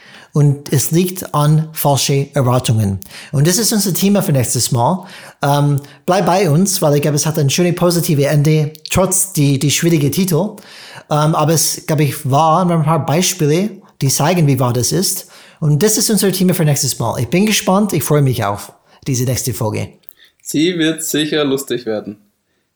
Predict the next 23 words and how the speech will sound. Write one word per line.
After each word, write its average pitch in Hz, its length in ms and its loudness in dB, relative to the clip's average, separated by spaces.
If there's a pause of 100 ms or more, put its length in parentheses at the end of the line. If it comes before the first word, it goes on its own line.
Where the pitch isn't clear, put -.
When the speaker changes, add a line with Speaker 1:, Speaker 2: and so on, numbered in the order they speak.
(240)
Speaker 2:
Falsche 135 320 -2
Erwartungen. 143 720 -2 (240)
Wir 135 260 -2
werden 143 320 0
sie 160 160 -4
nicht 151 200 -2
erfüllen. 110 420 -6 (100)
<laughs> - 1500 -16
Gut, 202 260 4 (280)
dann 180 380 4
haben 180 160 2
wir - 140 2
auch 196 80 2
eine 208 120 0
Erwartung 143 420 0
an 113 80 -2
unsere 127 220 -4
liebe 127 200 -4
Zuhörer. 135 680 -2 (420)
Bitte 180 300 0
teilt 185 280 0
unseren 160 260 -2
Podcast. - 720 -2